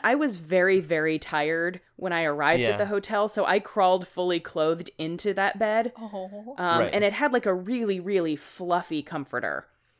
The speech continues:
Speaker 1: So
Speaker 2: Mm-hmm.
Speaker 1: I just, <laughs> the wall opposite where I'm sitting right now has a mirror on it, and I just moved my hand in a way that made it appear in the mirror,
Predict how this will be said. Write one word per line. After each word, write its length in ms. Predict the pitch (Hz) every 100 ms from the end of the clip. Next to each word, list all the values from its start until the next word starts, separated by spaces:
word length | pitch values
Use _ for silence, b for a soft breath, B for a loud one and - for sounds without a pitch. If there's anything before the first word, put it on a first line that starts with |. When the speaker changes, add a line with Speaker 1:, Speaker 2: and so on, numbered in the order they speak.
| _
Speaker 1:
So 580 | - - 165 156 151 147
Speaker 2:
Mm-hmm. 100 | -
Speaker 1:
I 60 | 170
just, 380 | 202 - - -
<laughs> 720 | 226 - - - 349 _ _ 214
the 140 | 208
wall 460 | 170 170 180 226 -
opposite 420 | 170 175 175 185
where 120 | 170
I'm 120 | 151
sitting 260 | 160 156 160
right 180 | 170 -
now 120 | 175
has 140 | 175 160
a 40 |
mirror 380 | 151 151 160 175
on 160 | 175
it, 120 | 196 -
and 100 | 156
I 80 | 151
just 220 | 165 165
moved 240 | 165 180
my 160 | 185 160
hand 340 | 160 143 165
in 140 | 185 170
a 80 | 160
way 160 | 160
that 160 | 165 -
made 180 | 156 160
it 120 | 165
appear 320 | 147 - 165
in 100 | 165
the 60 | 147
mirror, 480 | 143 147 170 202